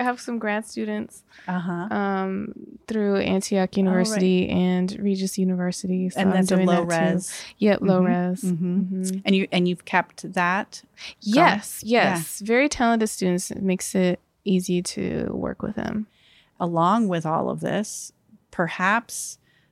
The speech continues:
Speaker 2: sometimes pulling in the same direction and other times not, you're also a single mom. So I guess back to my original question, you've done
Speaker 1: Right.
Speaker 2: all this stuff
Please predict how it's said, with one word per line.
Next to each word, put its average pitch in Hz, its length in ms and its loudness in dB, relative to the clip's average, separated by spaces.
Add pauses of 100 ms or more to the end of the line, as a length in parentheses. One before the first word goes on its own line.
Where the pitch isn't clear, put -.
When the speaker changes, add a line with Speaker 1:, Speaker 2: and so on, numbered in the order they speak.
(100)
Speaker 2:
sometimes 160 1080 0
pulling 165 380 -2
in 156 100 0
the 156 60 -2
same 151 280 -4
direction 151 580 -4
and 151 140 2
other 160 260 -2
times 151 440 -4
not, 156 320 0
you're 180 300 -2
also 165 260 0
a 160 60 -2
single 156 300 -2
mom. 202 400 -2 (580)
So 160 800 0 (100)
I 165 120 -4
guess 160 320 -2
back 156 360 2
to 180 140 -8
my 160 180 0
original 165 440 -2
question, 165 760 -2 (300)
you've 175 220 2
done 160 200 2
Speaker 1:
Right. - 100 -8
Speaker 2:
all 233 460 2
this 240 220 0
stuff 170 720 -4